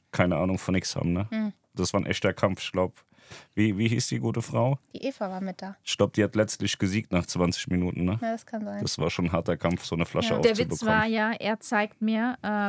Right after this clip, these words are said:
Speaker 3: auf der nächsten Reise hat er dann mich voll hochnehmen wollen und, äh, hat mir auch eine Colaflasche gegeben mit diesem Flaschenöffner und hat gesagt: „Komm, mach mal auf.“ Und ich hab das halt auf Anhieb hinbekommen, weil ich diese Flaschenöffner <laughs> einfach kenne, ja?
Speaker 2: Ja.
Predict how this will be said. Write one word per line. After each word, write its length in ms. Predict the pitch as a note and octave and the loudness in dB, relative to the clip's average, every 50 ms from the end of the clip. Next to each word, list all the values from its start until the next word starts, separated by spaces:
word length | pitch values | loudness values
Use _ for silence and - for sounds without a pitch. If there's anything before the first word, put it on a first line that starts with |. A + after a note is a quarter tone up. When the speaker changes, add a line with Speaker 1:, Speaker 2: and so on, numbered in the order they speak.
| G3+ | 0
Speaker 3:
auf 140 | - - - | -2 -4 -2
der 120 | - A3+ A3 | 0 0 0
nächsten 320 | G#3 G#3+ - - - G#3+ | 0 0 0 4 4 6
Reise 500 | G3+ G#3 G#3 A3 A3 A3+ B3 B3+ C#4 C4+ | 6 6 2 2 0 0 -2 -2 0 0
hat 140 | A#3+ G#3+ G#3+ | 0 0 0
er 80 | A3 | 0
dann 180 | G3 G3 G3+ G#3 | 0 2 2 2
mich 180 | G#3 G#3 - - | 0 0 -2 -2
voll 340 | - A3+ G#3+ G#3+ G#3 G3+ G#3+ | 0 2 2 2 2 0 0
hochnehmen 420 | A#3+ B3 A#3+ - A#3+ A3+ G#3+ G#3 | -2 -4 -2 0 0 2 2 2
wollen 320 | F#3 G3 F3+ G3 A3 A#3 G3+ | 2 2 0 0 0 0 0
und, 320 | F#3+ G3 F#3+ F#3+ F#3+ - | 0 0 0 0 0 0
äh, 280 | G#3+ F#3+ F#3 F#3 F#3 F#3+ - - - - - | 0 0 0 0 -2 -4 -8 -14 -16 -8 -4
hat 120 | - G#3 - | -4 0 4
mir 100 | G3+ F#3+ | 4 4
auch 40 | |
eine 100 | G3+ A3+ | 4 2
Colaflasche 600 | - - A3+ A3 G#3+ G#3 G#3 - G#3 G3+ G3+ - A3 | 0 0 0 2 4 2 2 2 -2 -2 -2 -2 -4
gegeben 340 | G3+ G3 G3 G#3 G3+ G#3 G#3 | -4 -2 -2 -2 0 0 0
mit 100 | F#3+ G3 | -2 -2
diesem 180 | G3+ - G3 | -4 -6 -6
Flaschenöffner 540 | G3+ - G#3 A3 - - G3 G3+ - G#3+ G#3 | -2 0 0 0 0 0 -2 -2 0 0 0
und 80 | G3+ G3+ | 0 0
hat 100 | G3 - | -2 -2
gesagt: 220 | F#3+ F#3+ G3+ - | -4 -6 -4 0
„Komm, 160 | - C4 E4 F4 | 0 0 2 2
mach 160 | B3 G#3+ G#3+ - | 2 2 2 2
mal 180 | G#3+ G#3+ - | 0 0 2
auf.“ 260 | - A#3 A3+ B3 - - - - - _ - | 0 0 -2 -2 -6 -14 -20 -20 -20 _ -6
Und 60 | - | -6
ich 80 | - - | -4 -4
hab 100 | G#3+ - | -4 -6
das 160 | - G3+ - | -6 -6 -2
halt 180 | A3+ A3 G#3 F#3+ | 0 0 0 0
auf 140 | F3 - - - | -2 -6 -4 0
Anhieb 320 | - G#3+ A#3 A#3+ A#3+ A3 - | 2 2 4 2 2 0 0
hinbekommen, 520 | C4 A#3 A#3+ B3 C4+ - - - A3+ B3 | 0 0 2 0 -2 0 0 2 4 6
weil 120 | D4+ C#4+ C#4 | 6 6 6
ich 100 | B3 - | 6 6
diese 220 | C#4+ C#4 G#3+ G#3 | 6 4 4 4
Flaschenöffner 680 | B3+ A#3 G3+ - B3 A#3 G#3+ D#3 - - - A3+ - | 4 4 4 4 4 2 4 2 2 4 4 2 4
<laughs> 0 | |
einfach 340 | - - C4 - B3+ C4+ C#4 | 4 2 -2 -2 -2 -4 -4
kenne, 440 | - A#3 C4+ C4 D4 G#3+ F3 D#3+ F#3+ | -2 -2 -2 -2 0 -2 -2 0 2
ja? 180 | F#3+ G#3 A#3+ - - | 2 2 2 4 2
Speaker 2:
Ja. 180 | G#3+ G#3 F#3+ | 2 2 2